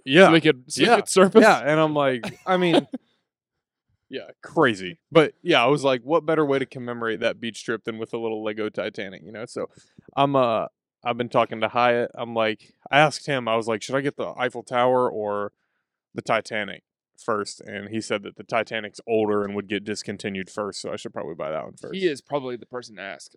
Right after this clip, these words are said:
Speaker 2: I tell you,
Speaker 1: Yeah.
Speaker 2: I'll tell you that right now.
Speaker 1: Dude, I, I really wish, Hyatt, if you're listening, I'm gonna try and find all my old Lego sets. I can tell you what
Speaker 2: Man,
Speaker 1: I,
Speaker 2: that's
Speaker 1: what I used to
Speaker 2: thousands of dollars
Speaker 1: I
Speaker 2: in Lego assets.
Speaker 1: Like, I sold so many of 'em years ago. Like, I wish I hadn't. I mean, I had all kinds of sick stuff.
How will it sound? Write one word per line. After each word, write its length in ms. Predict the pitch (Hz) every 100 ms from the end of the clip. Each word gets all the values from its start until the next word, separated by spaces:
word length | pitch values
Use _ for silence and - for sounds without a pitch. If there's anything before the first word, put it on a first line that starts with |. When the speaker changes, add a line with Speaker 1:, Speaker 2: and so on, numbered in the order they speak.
| 113
Speaker 2:
I 60 |
tell 180 | - 110
you, 160 | 107 101
Speaker 1:
Yeah. 120 | 127
Speaker 2:
I'll 100 | 120
tell 160 | - 110
you 60 |
that 120 | 95
right 140 | 87 90
now. 140 | 90 95
Speaker 1:
Dude, 240 | 135 120 -
I, 220 | 147 151 - -
I 80 | 156
really 260 | 196 220
wish, 560 | 139 131 131 - - - -
Hyatt, 380 | - 143 135 110 -
if 120 | 127
you're 100 | 117
listening, 340 | 113 - 113 -
I'm 120 | 123
gonna 260 | 139 117 95
try 280 | - 127 113
and 100 | 104
find 240 | 113 104
all 120 | 104
my 140 | 104 101
old 200 | 104 101
Lego 320 | 101 101 104
sets. 600 | - 104 104 - - _ _ _ -
I 60 |
can 100 | 110
tell 160 | 101 107
you 120 | 101
what 60 | 104
Speaker 2:
Man, 80 | 107
Speaker 1:
I, 20 |
Speaker 2:
that's 180 | 104 -
Speaker 1:
what 140 | 131
I 60 | 110
used 140 | 110
to 60 | 131
Speaker 2:
thousands 160 | 113 123
of 40 |
dollars 300 | 127 120 123
Speaker 1:
I 40 | 147
Speaker 2:
in 120 | 113
Lego 300 | 113 107 104 -
assets. 440 | 110 117 107 - -
Speaker 1:
Like, 140 | 127 -
I 80 | 151
sold 480 | - - 135 160 -
so 460 | - - 113 110
many 260 | 104 101 101
of 180 | 104 104
'em 160 | 104
years 360 | 104 107 110 107
ago. 420 | 107 107 107 110 _ _ -
Like, 240 | 117 107
I 60 | 113
wish 260 | 113 110 110
I 80 |
hadn't. 360 | 101 98 92 101
I 60 | 101
mean, 160 | 101
I 80 | 107
had 160 | 107 98
all 220 | 98 101
kinds 200 | 101 101
of 40 | 110
sick 280 | - 104
stuff. 260 | - 101 113